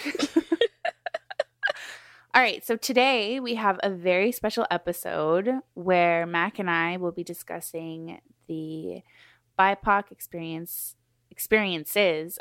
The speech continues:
of invisibility imposed by society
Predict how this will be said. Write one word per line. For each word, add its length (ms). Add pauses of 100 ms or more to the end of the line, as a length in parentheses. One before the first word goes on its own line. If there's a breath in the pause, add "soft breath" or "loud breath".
of 140
invisibility 1000 (760)
imposed 420
by 120
society 720